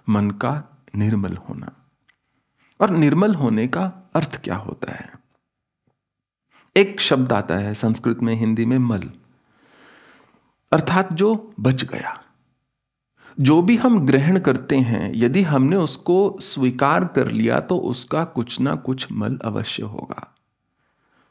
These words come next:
कुछ ना कुछ रेजिड्यू अवश्य होगा, कुछ ना कुछ उसकी राख, अवशेष ज-, शेष जरूर रह जाएगी। जब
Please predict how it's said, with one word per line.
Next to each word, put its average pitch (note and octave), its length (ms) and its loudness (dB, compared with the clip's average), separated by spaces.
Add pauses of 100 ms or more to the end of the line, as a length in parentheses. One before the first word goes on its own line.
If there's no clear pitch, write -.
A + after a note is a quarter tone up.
(180)
कुछ B2 240 0
ना C3 100 2
कुछ C3 380 -4 (160)
रेजिड्यू A#2 720 0 (220)
अवश्य F2+ 400 -4
होगा, - 540 -18 (100)
कुछ C3+ 240 0
ना C3 100 0
कुछ C3 280 -2
उसकी A#2+ 300 -4
राख, - 640 -8 (880)
अवशेष G#2 600 0 (640)
ज-, G#2+ 180 0
शेष C3 460 0
जरूर A#2+ 300 2
रह G2 160 -4
जाएगी। - 500 -12 (1800)
जब G#3+ 580 2